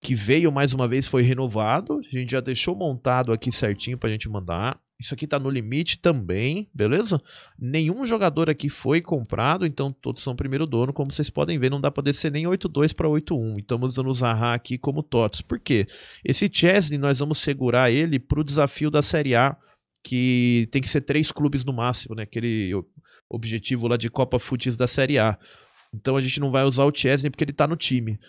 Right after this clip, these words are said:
beleza? Vamos mandar então,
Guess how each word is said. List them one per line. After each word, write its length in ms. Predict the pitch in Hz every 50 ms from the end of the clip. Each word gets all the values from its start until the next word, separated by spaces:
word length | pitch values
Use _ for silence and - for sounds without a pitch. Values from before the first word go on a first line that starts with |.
| _ _ -
beleza? 720 | 104 98 101 110 127 170 202 185 156 131 135 104 104 - _ _ _ _ _ _ -
Vamos 380 | 123 113 110 165 185 208 196
mandar 320 | 175 175 160 151 151 147 135
então, 420 | 123 117 - 208 226 196 139 98